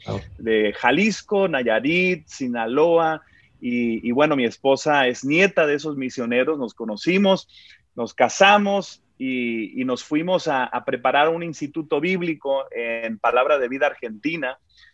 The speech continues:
Speaker 2: Eh, allí en Argentina estuvimos dos, tres años y, y fue hermoso.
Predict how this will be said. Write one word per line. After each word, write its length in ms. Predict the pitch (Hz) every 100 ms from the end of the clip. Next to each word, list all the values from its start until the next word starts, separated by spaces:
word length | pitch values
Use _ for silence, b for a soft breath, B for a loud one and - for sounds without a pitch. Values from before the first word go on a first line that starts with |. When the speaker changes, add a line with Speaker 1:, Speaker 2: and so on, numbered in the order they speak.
| b _
Speaker 2:
Eh, 320 | - 110 107 -
allí 280 | 107 113 139
en 120 | 147
Argentina 500 | 135 135 127 165 185
estuvimos 640 | 147 139 135 147 151 - - 113
dos, 360 | 156 202 - -
tres 320 | 156 160 -
años 680 | 135 156 170 170 160 - -
y, 880 | - 123 120 117 107 104 92 117 113
y 40 | 107
fue 200 | 139 131
hermoso. 760 | 123 131 180 185 - 165 156